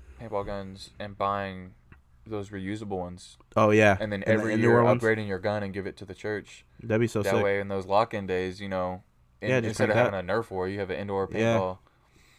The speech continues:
Speaker 2: Them Nerf, them Nerf guns, bro, they be launching too, though.
Speaker 1: Some of 'em. The ones that shoot the little balls
Speaker 2: Yeah.
Speaker 1: instead of the little bullets.
Speaker 2: Oh, this is what I was gonna show you. When you were telling me about that, I was, um,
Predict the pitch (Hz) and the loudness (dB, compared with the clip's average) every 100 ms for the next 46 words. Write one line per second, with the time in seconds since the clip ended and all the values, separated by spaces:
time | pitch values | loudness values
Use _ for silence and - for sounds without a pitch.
0 | _ _ - 120 139 120 208 - - 147 | _ _ -6 0 2 4 2 0 -4 0
1 | 185 113 214 104 95 101 - 95 92 107 | 0 0 -2 -2 -4 -4 -2 -2 0 0
2 | 160 92 98 107 101 95 123 120 90 - | 0 0 0 -2 -4 -4 -2 -2 -6 -10
3 | - - 117 101 95 95 104 120 131 110 | -18 -16 -12 -8 -8 -4 -2 -2 -2 -6
4 | 117 110 110 98 95 98 110 120 73 101 | -4 -4 -2 0 4 4 4 0 -2 4
5 | 101 95 - - 98 - 101 98 101 95 | 6 4 0 -16 -16 -8 -4 -4 -4 -6
6 | 90 104 110 - - _ _ - 127 131 | -8 -8 -10 -14 -20 _ _ -8 -2 -2
7 | 101 131 - 120 101 95 101 90 101 90 | -2 -8 -8 -6 -4 -4 -6 -10 -8 -8
8 | 90 - _ _ 120 131 131 147 165 127 | -8 -14 _ _ -6 -4 -4 -4 -4 -2
9 | 98 90 90 90 - 101 104 98 98 95 | -4 -4 -4 -6 -6 -4 -2 -2 -4 -4
10 | 92 | -6